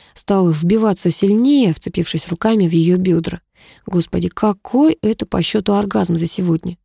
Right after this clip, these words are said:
Неужели и это не предел?» Оля снова лишилась способности говорить,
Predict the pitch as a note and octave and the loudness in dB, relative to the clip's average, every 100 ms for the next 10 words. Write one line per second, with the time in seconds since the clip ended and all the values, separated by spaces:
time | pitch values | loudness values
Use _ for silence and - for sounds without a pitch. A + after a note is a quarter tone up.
0 | _ E3+ E3+ D#3 A3 A3 E3+ _ _ - | _ 2 2 2 0 0 -2 _ _ 0
1 | G3 F#3+ F3+ _ - B3 - G#3+ F3 G3 | 2 2 0 _ -6 -4 0 0 0 -2
2 | G3+ E3+ - _ _ _ _ _ _ _ | -2 -2 -4 _ _ _ _ _ _ _
3 | _ E3+ E3 - D#3 E3 D#3 F#3 F3+ - | _ 0 0 0 -4 -4 -4 -2 -2 -4
4 | E3+ F#3 E3 E3 F3 E3+ F3+ A3+ C4+ | -4 -2 0 -2 -2 0 2 0 -2